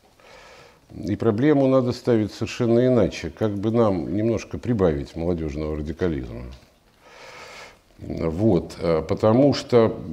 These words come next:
все то, что происходит, э, никаким радикализмом не является. А вот, э, почему мы боремся со всем этим? Ну, давайте думать не о, не о радикализме, а об агрессии. Что это такое?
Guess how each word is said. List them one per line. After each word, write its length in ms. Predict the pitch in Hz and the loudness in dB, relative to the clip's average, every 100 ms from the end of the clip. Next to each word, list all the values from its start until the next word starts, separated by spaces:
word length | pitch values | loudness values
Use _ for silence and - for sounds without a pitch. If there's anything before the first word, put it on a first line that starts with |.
| 87 87 | -8 -8
все 200 | - 127 | -6 -4
то, 140 | 131 127 | 0 -2
что 180 | - | -2
происходит, 840 | 101 113 110 - 185 196 165 165 - - - | -2 2 2 2 2 4 4 0 -12 -20 -8
э, 300 | 90 87 80 | -4 -2 -4
никаким 640 | 69 78 87 101 107 - 123 | -6 -4 -2 -2 -4 0 0
радикализмом 720 | 101 104 117 113 90 92 90 | 2 2 2 4 2 2 2
не 160 | 90 90 | 2 2
является. 720 | 95 165 175 143 - 123 110 - - - - - - - | 2 2 2 0 -2 -6 -8 -10 -20 -20 -20 -20 -20 -2
А 160 | 92 95 | 2 2
вот, 420 | 127 131 - - | 4 2 0 -12
э, 580 | 92 98 95 95 92 85 | -4 -2 0 0 -2 -4
почему 440 | 110 - 143 147 123 | -6 -4 0 2 2
мы 40 | |
боремся 480 | 113 156 92 - 101 - | 2 2 2 -2 -10 -10
со 180 | 95 | -6
всем 300 | 87 - 76 | -6 -6 -6
этим? 300 | 69 62 58 58 58 - _ _ - 69 | -6 -10 -16 -18 -20 -20 _ _ -20 -14
Ну, 120 | 92 | -6
давайте 400 | 117 131 135 - | -2 2 0 -2
думать 340 | 107 113 110 85 | -4 -2 -2 0
не 120 | 104 | 0
о, 80 | 101 | 0
не 360 | 69 98 110 | -2 -2 0
о 80 | 98 | 2
радикализме, 800 | 95 90 - 117 160 139 113 104 | 0 -2 -2 0 0 0 0 0
а 200 | 80 110 | 0 0
об 120 | 101 | 2
агрессии. 640 | 110 98 98 73 - 62 64 | 0 0 -4 -4 -10 -14 -14
Что 200 | - 165 | -4 -2
это 200 | - - | -2 -6
такое? 360 | 87 - 65 | -8 -8 -18